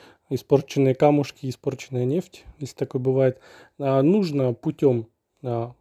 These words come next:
соответственно, копания картошки, а, вот, ну, вы поняли, да? То есть отправлять на ресурсные точки нужно будет, собирать эти ресурсы, да? То есть не с плиток, они вам автоматом будут за счет того, что вы там плитки надолбили, а потом вы спокойно можете ничего не делать.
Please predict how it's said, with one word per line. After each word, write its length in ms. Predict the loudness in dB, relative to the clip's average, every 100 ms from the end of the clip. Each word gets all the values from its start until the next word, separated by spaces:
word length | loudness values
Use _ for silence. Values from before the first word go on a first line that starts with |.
| _
соответственно, 500 | -10 -4 -4 -6 -18 _ _
копания 600 | -4 2 4 4 0 -4 _ _
картошки, 640 | -8 -6 -6 -6 -10 -12 _ _ -20 _ -8
а, 120 | -2
вот, 300 | 0 0 -2
ну, 160 | -8 -10 _ -10
вы 140 | -8
поняли, 300 | -4 0 0
да? 140 | 2 0
То 120 | 0
есть 120 | -4
отправлять 400 | -2 2 4 2
на 80 | 0
ресурсные 460 | -4 -6 -8 -6 -2
точки 340 | -2 -4 -4
нужно 260 | -4 -2 -4
будет, 220 | -4 -6
собирать 460 | -2 0 0 0 -2
эти 180 | -4
ресурсы, 520 | -4 -4 -6 -8 -8 -4
да? 160 | -4
То 120 | -6
есть 140 | -10 -2
не 200 | 0 0
с 80 | -2
плиток, 400 | -8 -4 -4 -6 -20 -20 _ -4
они 240 | 0 2
вам 200 | 2 2
автоматом 580 | 0 0 -2 0 -2 -2
будут 300 | -4 -6 -4
за 120 | -4
счет 220 | -4 -6
того, 220 | -6 -6 -6
что 160 | -2
вы 140 | -2 -2
там 180 | -4
плитки 320 | -2 -6 -4 -2
надолбили, 560 | 0 0 0 -2 -2 -6 -20 -20 -16 -6
а 80 |
потом 340 | -2 2 2 2
вы 160 | 0
спокойно 520 | -2 -6 0 2 2 0
можете 340 | -4 -6 -4
ничего 500 | 0 -2 -2 -4 -2
не 120 | -2
делать. 440 | -2 -2 0 -2